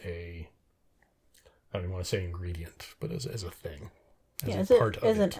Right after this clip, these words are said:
Speaker 2: I think an element is a
Speaker 1: An
Speaker 2: fair
Speaker 1: element,
Speaker 2: way
Speaker 1: yes,
Speaker 2: to say
Speaker 1: that's a
Speaker 2: it.
Speaker 1: good, yeah,
Speaker 2: Yeah.
Speaker 1: a fe-, yeah, an element or a feature.
Speaker 2: Mm-hmm.
Speaker 1: Yeah.
Speaker 2: Right.
Speaker 1: So, yep, I said Seder.
Speaker 2: And that was the correct answer. I think I would have known this one without the bitter herb specifically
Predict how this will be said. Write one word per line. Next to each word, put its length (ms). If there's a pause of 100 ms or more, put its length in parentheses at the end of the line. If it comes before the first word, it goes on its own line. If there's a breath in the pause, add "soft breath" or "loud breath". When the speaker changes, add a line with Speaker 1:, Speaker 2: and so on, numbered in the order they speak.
(140)
Speaker 2:
I 100
think 180
an 100
element 460
is 120
a 40
Speaker 1:
An 40
Speaker 2:
fair 200
Speaker 1:
element, 360
Speaker 2:
way 120
Speaker 1:
yes, 160
Speaker 2:
to 60
say 40
Speaker 1:
that's 100
a 40
Speaker 2:
it. 60
Speaker 1:
good, 100 (100)
yeah, 100
Speaker 2:
Yeah. 240
Speaker 1:
a 40
fe-, 240
yeah, 60 (160)
an 100
element 340
or 60
a 40
feature. 320
Speaker 2:
Mm-hmm. 260
Speaker 1:
Yeah. 580
Speaker 2:
Right. 220 (140)
Speaker 1:
So, 260 (140)
yep, 160 (100)
I 40
said 180
Seder. 260 (800 loud breath)
Speaker 2:
And 100
that 80
was 100
the 60
correct 320
answer. 500 (600 soft breath)
I 80
think 400
I 120
would 220
have 240
known 300
this 240
one 120
without 460
the 80
bitter 260
herb 220
specifically 840